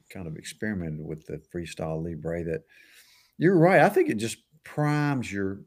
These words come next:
your glucose response. Um, it takes a while to get it out.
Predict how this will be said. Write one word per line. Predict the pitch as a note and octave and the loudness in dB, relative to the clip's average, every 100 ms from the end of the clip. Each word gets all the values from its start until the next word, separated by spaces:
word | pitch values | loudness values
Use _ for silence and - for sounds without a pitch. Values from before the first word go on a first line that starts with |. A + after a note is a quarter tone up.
| - | -16
your | A2 G2 F2+ | -10 -8 -4
glucose | A#2 C3 - - - | -4 -4 -6 -8 -10
response. | - - D2 C#2 - - - _ _ - - | -16 -14 -14 -12 -16 -18 -18 _ _ -18 -10
Um, | F2 E2+ E2+ F2+ | -8 -6 -6 -6
it | F#2+ | -6
takes | - C#3 - | -2 -2 -2
a | |
while | A2 A2+ A2+ | -2 0 0
to | E2+ | -2
get | G2+ | -2
it | F#2 - | -2 -4
out. | G2 A#2+ F#2+ - - | -4 -4 -4 -6 -12